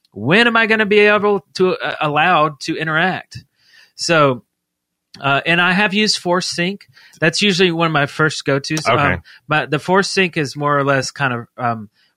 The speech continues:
Speaker 1: reloads the portal coordinates and, and, uh, and data, like, the, the portal overlay. Um, but,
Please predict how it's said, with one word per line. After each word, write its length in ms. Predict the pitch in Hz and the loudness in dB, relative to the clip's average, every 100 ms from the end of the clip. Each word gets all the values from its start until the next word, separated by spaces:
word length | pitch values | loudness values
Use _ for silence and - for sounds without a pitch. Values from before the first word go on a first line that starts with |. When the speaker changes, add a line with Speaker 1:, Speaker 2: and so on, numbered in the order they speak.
| 120 | -2
Speaker 1:
reloads 760 | 139 156 143 143 143 117 - | 0 2 2 2 2 -2 -8
the 100 | 123 | -10
portal 640 | - - 131 135 131 127 - _ _ _ | -8 -6 -2 0 0 -2 -6 _ _ _
coordinates 580 | - 127 127 139 - 127 | -4 -4 -4 -8 -8 -10
and, 240 | 113 107 104 - | -10 -10 -12 -12
and, 340 | 110 104 98 - | -10 -10 -14 -12
uh, 420 | 110 101 95 92 - - | -8 -8 -8 -12 -18 -14
and 320 | 107 101 92 | -12 -12 -6
data, 380 | 123 120 120 92 | -2 0 -2 -4
like, 220 | 120 110 | -6 -8
the, 200 | 113 95 - | -8 -10 -12
the 80 | 110 | -14
portal 360 | - 127 123 - | -4 -2 -2 -2
overlay. 600 | 120 123 127 131 131 127 - - - _ _ | -4 -4 -2 -2 -2 -6 -18 -20 -20 _ _
Um, 480 | 120 113 107 101 98 _ _ _ _ 123 | -6 -4 -4 -8 -14 _ _ _ _ -6
but, 300 | 143 135 127 | -2 0 0